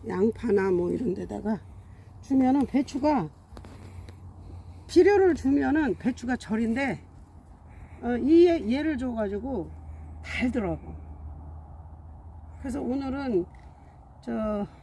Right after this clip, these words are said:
저희 배추를 드시는 분들은 제가 비료를 안 뿌린다니까 거짓말인데 약은 한 두 번 뿌려요.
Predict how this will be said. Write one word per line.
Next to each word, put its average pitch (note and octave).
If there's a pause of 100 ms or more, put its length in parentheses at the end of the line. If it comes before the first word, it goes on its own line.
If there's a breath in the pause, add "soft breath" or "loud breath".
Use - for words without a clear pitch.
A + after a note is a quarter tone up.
(100)
저희 C4+
배추를 A#3
드시는 A3+
분들은 G#3 (420 loud breath)
제가 A#3+
비료를 A3+
안 G3+
뿌린다니까 G3+
거짓말인데 F3+
약은 B3
한 B3+
두 A3
번 G3+
뿌려요. E3+